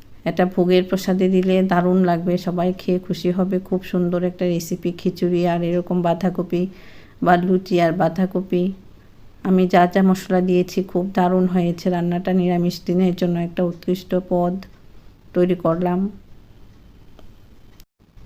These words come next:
কিছুক্ষণ ঢাকা দিয়ে রেখেছিলাম। এরপর চিনি দিচ্ছি, চামচের চার ভাগের এক ভাগ চিনি দিলাম। চিনিটা দিলে ভালো লাগবে, নিরামিষ বাঁধাকপি একটু চিনি দিলে ভালো লাগে।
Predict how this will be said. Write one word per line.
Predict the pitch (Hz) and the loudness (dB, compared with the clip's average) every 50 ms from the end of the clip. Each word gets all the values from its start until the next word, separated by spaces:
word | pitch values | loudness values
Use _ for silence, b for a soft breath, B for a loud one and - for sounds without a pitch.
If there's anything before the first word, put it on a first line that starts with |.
| - - - - - - - - - - - | -20 -20 -20 -20 -20 -20 -20 -20 -20 -18 -12
কিছুক্ষণ | - - 180 - 202 190 190 - 196 190 190 | -8 -8 -6 -4 -4 -4 0 2 2 4 4
ঢাকা | 190 185 185 175 - 185 | 2 2 0 0 0 0
দিয়ে | 180 202 196 196 | 0 2 2 2
রেখেছিলাম। | 196 190 190 - 196 185 190 - 202 190 190 190 196 202 214 233 - - - - - - - - - 170 | 2 2 0 0 -2 -4 -2 0 0 2 2 2 2 0 -2 -4 -6 -10 -20 -20 -20 -14 -10 -6 -4 -4
এরপর | 170 170 - - 185 185 185 185 - - - - - | -6 -4 -4 -2 0 0 0 -2 -2 -6 -12 -20 -10
চিনি | - - 220 214 208 202 196 | -2 0 2 2 4 4 2
দিচ্ছি, | 196 196 190 - - - 190 | 0 0 -2 -4 -4 -4 -2
চামচের | 190 190 185 190 190 190 190 190 196 190 190 190 190 190 B B B B B B B B B - | 0 0 2 2 2 2 2 0 0 0 0 0 -2 -6 B B B B B B B B B 0
চার | - 185 185 202 | 4 4 6 6
ভাগের | 196 196 196 185 190 190 | 4 4 4 4 4 4
এক | 185 190 190 190 | 4 2 2 4
ভাগ | 196 185 185 185 - | 2 2 2 0 0
চিনি | - 196 196 202 202 | 2 2 4 4 4
দিলাম। | 196 190 185 185 185 190 | 4 4 4 4 4 2
চিনিটা | 190 190 - 190 190 190 190 185 | 2 2 2 2 2 4 4 2
দিলে | 180 190 190 190 190 | 0 2 2 0 0
ভালো | 185 190 185 180 180 | 2 0 0 0 0
লাগবে, | 180 185 185 190 190 190 | 0 0 -2 0 0 2
নিরামিষ | 202 190 185 180 185 180 185 185 190 190 - - 185 190 190 - | 2 2 2 2 2 2 2 0 0 -2 -4 -4 -4 -4 -4 -4
বাঁধাকপি | 190 180 180 180 185 190 185 214 - 190 - 190 190 190 | -4 -4 -2 -2 -2 -2 -2 -2 -4 -4 -2 -2 -2 -4
একটু | 190 - - 180 185 | -4 -6 -8 -8 -4
চিনি | - 185 190 190 180 | -2 0 2 2 2
দিলে | 185 185 180 185 180 | 0 -2 -2 -2 -2
ভালো | 185 180 175 175 175 | -2 -2 -2 -2 -2
লাগে। | 180 185 185 196 190 | -2 -2 -2 -2 -2